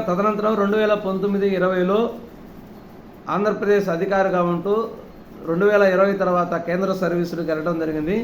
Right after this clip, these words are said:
ఇప్పుడు ప్రభుత్వం మారడంతో చంద్రబాబు నాయుడు గారు కేంద్ర ప్రభుత్వానికి విజ్ఞప్తి చేసి రాష్ట్ర సర్వీసుల్లోనూ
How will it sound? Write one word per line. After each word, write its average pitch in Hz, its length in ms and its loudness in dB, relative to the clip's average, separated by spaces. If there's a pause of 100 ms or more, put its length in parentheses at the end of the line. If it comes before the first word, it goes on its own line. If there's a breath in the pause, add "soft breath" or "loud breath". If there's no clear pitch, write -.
(360 loud breath)
ఇప్పుడు 202 260 2
ప్రభుత్వం 214 400 2 (100)
మారడంతో 185 480 0 (320)
చంద్రబాబు 190 460 0
నాయుడు 180 280 0
గారు 165 240 2 (1080)
కేంద్ర 196 320 2
ప్రభుత్వానికి 185 640 0 (880)
విజ్ఞప్తి 196 420 0 (100)
చేసి 180 300 0 (500)
రాష్ట్ర 185 340 -2
సర్వీసుల్లోనూ 180 580 0